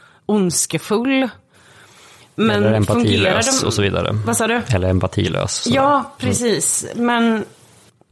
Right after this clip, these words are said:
Speaker 1: det blir ju ofta i frikyrkliga sammanhang, så blir det ju mer så här ondskefullt, för att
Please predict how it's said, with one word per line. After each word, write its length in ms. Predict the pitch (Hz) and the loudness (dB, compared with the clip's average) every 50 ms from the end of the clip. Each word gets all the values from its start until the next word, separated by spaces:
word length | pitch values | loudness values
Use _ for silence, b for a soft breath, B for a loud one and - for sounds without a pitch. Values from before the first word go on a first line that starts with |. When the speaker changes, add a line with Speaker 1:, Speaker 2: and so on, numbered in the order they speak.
| - _ _ _ _ _ _ _ _ | -20 _ _ _ _ _ _ _ _
Speaker 1:
det 160 | - 214 214 | -8 -6 -2
blir 140 | 202 208 226 220 | 0 0 0 2
ju 100 | 208 220 | 2 0
ofta 220 | 220 208 - - - | 0 -2 -4 -6 -6
i 80 | - | -6
frikyrkliga 560 | 190 - 214 226 190 196 190 180 - 208 220 214 | -6 -4 -6 -4 -4 -4 -4 -4 -4 -4 -4 -2
sammanhang, 400 | - 214 185 175 175 170 165 160 | -2 -2 -2 -2 -4 -4 -6 -8
så 100 | - 175 | -8 -6
blir 180 | 170 175 160 | -6 -4 -4
det 80 | 160 175 | -4 -4
ju 60 | 175 | -4
mer 180 | 180 175 160 151 | -2 -4 -4 -6
så 80 | 160 | -6
här 120 | 160 160 - 170 | -6 -6 -6 -6
ondskefullt, 540 | 165 151 - - - 151 - 165 147 - - | -6 -6 -8 -10 -12 -12 -10 -10 -10 -8 -6
för 80 | - | -8
att 280 | 170 - - - B | -8 -8 -10 -20 B